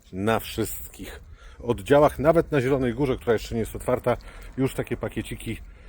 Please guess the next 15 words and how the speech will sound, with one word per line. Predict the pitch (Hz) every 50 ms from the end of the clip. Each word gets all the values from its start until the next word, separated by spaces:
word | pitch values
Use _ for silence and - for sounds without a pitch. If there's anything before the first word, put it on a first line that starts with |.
| - - -
e, | 98 107 98 92
czekają | - - 110 - - 139 131 117 107 87 90
na | 90 104 101 95
Was, | 110 147 160 - - - - - - - - - - - - - - - -
albo | - 110 107 98 90 123 139 131 - - - _
trochę | - 110 107 - 98
drożej, | 85 92 98 - 113 131 139 127 - - - - _ _ _ _ - _ _ _ _ _ _ _ _ _ _ -
taki | 135 123 - - 123 113
rąbeczek, | 107 101 98 101 98 92 - 98 85 78
zobaczcie, | 87 85 87 78 - - - - - - - - - -
taki | - 135 120 - - - 107
rąbeczek | 98 98 92 110 107 101 - 113 101 - - - - -
eko, | - 110 101 - - 107 101 - - - - - - _ - - - _ _
czyli | - - 107 101 95
blacha | 85 104 110 104 - - 104 101 - -